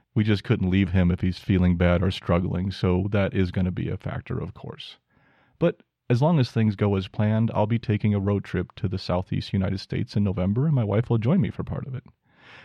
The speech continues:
And as I mentioned in a previous episode, I hope to do some roadshow events for the podcast along the way. I've already heard from a few of you who might be interested in meeting up along the route and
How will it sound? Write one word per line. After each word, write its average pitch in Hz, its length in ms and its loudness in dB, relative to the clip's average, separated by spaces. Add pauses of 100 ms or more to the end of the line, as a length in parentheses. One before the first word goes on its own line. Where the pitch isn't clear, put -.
And 196 280 4
as 113 160 2
I 117 80 6
mentioned 113 340 4
in 104 60 4
a - 20 -4
previous 113 420 0
episode, 101 600 0 (640)
I 107 80 4
hope 123 240 2
to 139 100 2
do 110 320 0
some 101 280 0
roadshow 110 520 2
events 101 320 0
for 101 140 -2
the 92 100 -2
podcast - 760 -2 (100)
along 92 300 0
the - 80 -2
way. - 120 -4 (920)
I've 98 100 4
already 160 260 6
heard 123 280 2
from 117 140 0
a 98 80 2
few 123 240 2
of 101 120 2
you 104 160 2
who 101 120 2
might 98 240 2
be 117 120 0
interested 104 640 0
in 101 200 2
meeting 113 360 0
up 98 200 0
along 95 280 2
the 95 120 -2
route 113 360 -2
and 117 380 4